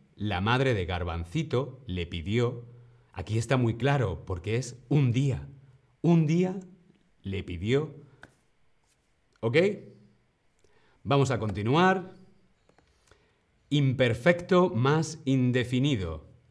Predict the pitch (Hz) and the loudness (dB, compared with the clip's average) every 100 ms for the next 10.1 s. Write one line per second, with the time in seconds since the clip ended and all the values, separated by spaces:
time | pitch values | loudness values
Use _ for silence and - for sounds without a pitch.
0 | _ - 110 95 - 85 - - 151 - | _ -4 -4 -4 -6 -10 -6 -4 -4 -2
1 | 165 170 170 87 104 143 160 - - - | 0 0 -2 -6 -2 0 -2 -6 -14 -6
2 | 113 104 101 104 - 104 120 104 80 80 | -4 -2 -2 -4 -4 -4 -2 -2 -6 -10
3 | - - - _ _ 143 165 165 160 123 | -18 -20 -20 _ _ 2 4 4 2 0
4 | 131 123 117 117 104 98 107 95 - 120 | 0 0 0 0 -2 -4 -4 -6 -2 -2
5 | 123 - 95 82 101 110 107 92 - - | -2 -6 -6 -4 -2 -2 -2 -4 -10 -10
6 | 98 98 92 92 95 110 98 90 104 101 | -6 -4 -4 -6 -4 -4 -4 -6 -6 -4
7 | 90 90 101 85 85 127 160 170 180 175 | -4 -4 -6 -6 -4 -2 0 0 -2 -4
8 | - - - - _ _ 127 147 165 165 | -16 -20 -20 -20 _ _ 2 4 6 6
9 | 170 175 175 113 101 92 92 92 - 143 | 6 2 -2 -4 -4 -4 -4 -4 0 0
10 | 117 | 0